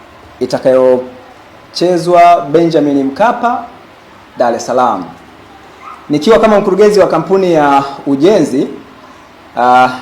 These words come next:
natoa ahadi nikiwa kama mdau na mpenda soka na kijana ambaye nasapoti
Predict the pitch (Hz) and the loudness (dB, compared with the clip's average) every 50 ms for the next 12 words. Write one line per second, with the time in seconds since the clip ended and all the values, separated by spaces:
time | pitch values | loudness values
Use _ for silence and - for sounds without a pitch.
0 | - - 131 151 151 - 214 214 196 175 - - 156 - 175 185 175 143 127 117 | -8 -2 -2 0 2 4 4 6 6 4 4 2 0 0 2 2 2 2 2 -2
1 | 101 95 - - - - - 123 123 123 - 170 156 - - 175 175 156 143 139 | -6 -10 -12 -16 -20 -16 -12 -12 -10 -4 -2 0 0 0 0 -2 0 0 0 2
2 | 139 160 160 160 156 143 135 127 123 120 123 127 123 120 127 123 - 170 151 131 | 4 4 4 4 4 2 0 -2 -4 -4 -4 -6 -4 -4 -4 -4 -2 -2 -2 -2
3 | - - 104 90 - - - - - - - - 127 135 127 - 139 139 160 170 | -2 -4 -10 -14 -16 -18 -20 -20 -20 -18 -10 -6 -6 -6 -6 -6 -2 0 2 2
4 | 165 156 151 139 131 123 123 139 139 135 131 123 - - - - 175 190 202 190 | 2 2 0 0 -2 0 0 0 2 0 0 -2 -6 -8 -6 -2 0 0 0 0
5 | 202 - 208 208 208 208 | -4 -8 -10 -8 -8 -10